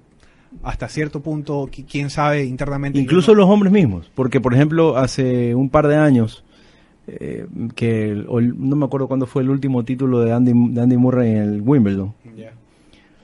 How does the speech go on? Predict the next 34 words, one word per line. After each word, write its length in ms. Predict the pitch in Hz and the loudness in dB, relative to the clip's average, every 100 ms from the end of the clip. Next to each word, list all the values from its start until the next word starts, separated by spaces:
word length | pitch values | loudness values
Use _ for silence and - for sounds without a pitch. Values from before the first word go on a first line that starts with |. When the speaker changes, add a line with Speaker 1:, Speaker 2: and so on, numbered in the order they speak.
| _ _ _ _ | _ _ _ _
Speaker 2:
Y 340 | 131 117 117 113 | -4 0 2 2
el 280 | 110 113 107 | 2 2 0
reportero 580 | 107 110 104 135 143 | -2 -2 -2 2 2
le 160 | 143 135 | 4 2
preguntó 580 | 120 117 117 110 135 131 | 2 0 2 2 2 2
en 140 | 123 | 2
la 160 | 110 107 | 0 0
rueda 280 | 110 123 127 | -2 0 0
de 60 | |
prensa, 300 | 127 139 123 | 0 0 0
le 140 | 110 117 | 0 2
dijo, 400 | 123 123 117 107 | 2 2 0 -2
este, 260 | - 117 | -4 -4
Andy, 300 | 170 180 131 | -2 0 0
le 100 | 117 | 0
dice, 200 | 110 - | -2 -4
"¿qué 120 | 101 139 | -8 -6
te, 180 | 156 | -6
qué 180 | - 110 | -6 -8
te, 240 | - 147 143 | -6 -6 -8
cómo 300 | - 151 151 | -6 -6 -4
te 100 | 131 | -6
sientes 640 | - 151 151 131 117 - _ _ - _ _ _ _ _ | -2 -2 0 -2 -6 -10 _ _ -20 _ _ _ _ _
de 140 | 120 120 | 0 2
ser 180 | 135 | 4
la 300 | 135 147 143 | 4 4 4
primera 320 | 120 127 135 143 | 2 4 4 2
persona, 560 | 131 - 151 139 127 - | 0 0 0 0 -2 -8
la 120 | 120 113 | -8 -6
primera 320 | 113 123 156 | -2 0 0
persona?", 320 | 120 139 123 | -2 0 0
le 100 | 104 101 | 0 -2
dijo, 140 | 95 | -4
¿no? 120 | 123 | -6